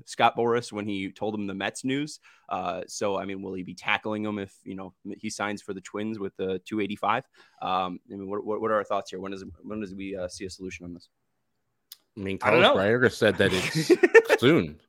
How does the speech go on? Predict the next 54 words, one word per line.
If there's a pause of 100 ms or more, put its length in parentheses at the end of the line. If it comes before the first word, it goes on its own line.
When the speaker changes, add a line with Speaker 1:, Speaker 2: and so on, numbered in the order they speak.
(220)
Speaker 2:
It's
gonna
be
done.
It's
pr-,
the
contract
language
is
pretty
much
done.
So,
Speaker 1:
Carlos
Speaker 2:
and
Speaker 1:
Baerga
said
this? (300)
Speaker 2:
Yeah,
but
of
course
we
believe
in
Carlos
Baerga,
who's
breaking
all
this
news. (400)
Um,
I
think
it's
gonna
be
settled
pretty
soon, (320)
before
the
weekend's
over, (400)
that
Carlos
Cor-, (220)
Correa
will
be
a
Met.